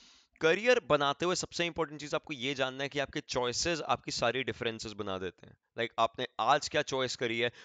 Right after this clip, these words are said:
वो आपका कल डिजाइन करता है। आपने कल क्या चॉइस करी, वो आपका परसों डिजाइन करता है। So by choosing every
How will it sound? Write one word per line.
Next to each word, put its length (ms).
वो 80
आपका 200
कल 300
डिजाइन 340
करता 300
है। 60
आपने 240
कल 220
क्या 120
चॉइस 260
करी, 180
वो 280
आपका 160
परसों 380
डिजाइन 300
करता 300
है। 60
So 220
by 280
choosing 500
every 400